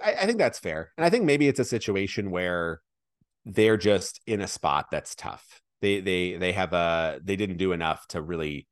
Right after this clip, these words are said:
to really do either. And same with the Cubs and same with the Padres. Like, it's just, they needed to actually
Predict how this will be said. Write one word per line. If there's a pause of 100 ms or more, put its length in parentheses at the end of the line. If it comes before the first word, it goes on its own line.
(460)
to
really
do (180)
either. (180)
And
same
with
the
Cubs
and
same
with
the
Padres.
Like, (360)
it's
just,
they
needed
to (920)
actually